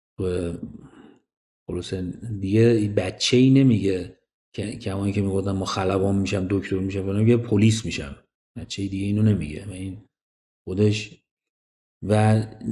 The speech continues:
نهایتاً نتیجه ببینید چی شد الان. نمی‌دونم این حرفی که من می‌فهمم شما هم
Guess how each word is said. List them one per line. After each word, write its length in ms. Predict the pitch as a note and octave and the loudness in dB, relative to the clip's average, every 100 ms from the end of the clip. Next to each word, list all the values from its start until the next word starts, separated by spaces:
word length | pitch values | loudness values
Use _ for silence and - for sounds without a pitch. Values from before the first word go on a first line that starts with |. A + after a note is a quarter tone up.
| A2+ G#2+ A2 | -4 -4 -2
نهایتاً 1040 | G#2+ G#2+ A2 G2+ G#2+ A2 A#2 B2+ C#3 D#3+ F3 F3 - A#2+ | 2 4 4 2 2 4 4 4 4 4 4 2 -4 -2
نتیجه 540 | A#2 A2+ A2 A2 B2 | 0 2 0 2 4
ببینید 260 | C#3 D#3 D#3 | 4 2 2
چی 200 | - G#2 | 0 0
شد 220 | A#2 G#2+ | 2 2
الان. 400 | G2 G#2 G#2+ G#2+ | 2 0 0 0
نمی‌دونم 440 | G#2+ A2 A#2+ A#2 G#2 | 0 0 2 2 2
این 340 | A#2 A2+ - - | 2 0 -6 -14
حرفی 420 | - A2 A2 A#2 | -4 -2 0 0
که 160 | A#2 | 2
من 500 | A2 G#2+ G2 F#2 E2+ F#2 | 4 4 2 -2 -6 -6
می‌فهمم 600 | G2 - F#2+ G2 A2 A2 | -4 -2 -2 0 2 2
شما 380 | G#2 G2 G#2+ | 0 -2 2
هم 200 | A2+ A2 | 2 0